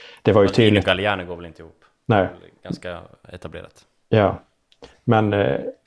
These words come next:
Speaker 1: fortfarande, alltså det, det var ju liksom att, eh, Maldini ville ha en viktig roll. Eh,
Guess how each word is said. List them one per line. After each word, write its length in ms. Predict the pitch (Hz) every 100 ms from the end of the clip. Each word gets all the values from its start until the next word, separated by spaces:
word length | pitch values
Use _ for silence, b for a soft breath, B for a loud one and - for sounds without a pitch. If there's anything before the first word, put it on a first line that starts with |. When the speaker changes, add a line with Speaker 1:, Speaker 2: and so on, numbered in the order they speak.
| _ _
Speaker 1:
fortfarande, 680 | - 120 107 - 98 104 117
alltså 200 | - 107
det, 180 | 107 -
det 160 | 120
var 280 | 104 110 95
ju 140 | 95 107
liksom 340 | 107 - 104
att, 240 | 92 - - _ _
eh, 560 | 104 98 92 95 95 92 -
Maldini 500 | 101 98 101 95 95
ville 260 | 104 104 92
ha 360 | 101 92 85
en 220 | 92 92 92 _ _
viktig 540 | - 113 - - 104 107
roll. 260 | 104 - - _ _ _ -
Eh, 480 | 92 - 98 95